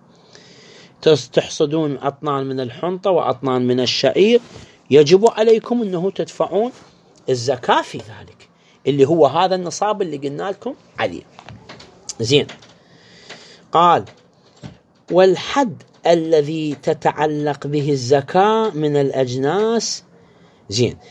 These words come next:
هسه متى تجب علينا أنه الزكاة حتى نقول أنه هذا تجب فيه الزكاة؟ قال: "أن يسمى حنطة عرفا". هذا طبعا هو رأي السيد السيستاني، اللي هو مو إلا يصير مثلا، آه،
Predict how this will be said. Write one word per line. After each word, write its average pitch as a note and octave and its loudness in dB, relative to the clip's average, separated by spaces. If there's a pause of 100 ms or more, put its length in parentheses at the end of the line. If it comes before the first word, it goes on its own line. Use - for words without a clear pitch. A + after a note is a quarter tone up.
(160)
هسه F3 4
متى C4 2
تجب B3 -2
علينا G#3+ -2
أنه G3 -2
الزكاة E3 -4
حتى E3+ -8
نقول D#3 -2
أنه C#3+ 0
هذا C#3 -2 (180)
تجب C#3 2
فيه B2 -4
الزكاة؟ A#2 -8 (400)
قال: A2 0
"أن A#2+ -2
يسمى G#3 0
حنطة C4+ -2 (420)
عرفا". D#3 2
هذا E3+ -2
طبعا F3+ -2
هو G#3 4
رأي F3 0
السيد D#3 -6
السيستاني، C#3 -6 (1120)
اللي C3 4
هو D#3+ 6
مو G#3+ 6
إلا G3+ 2
يصير E3+ 0
مثلا، D3 -2 (540)
آه، A2+ 4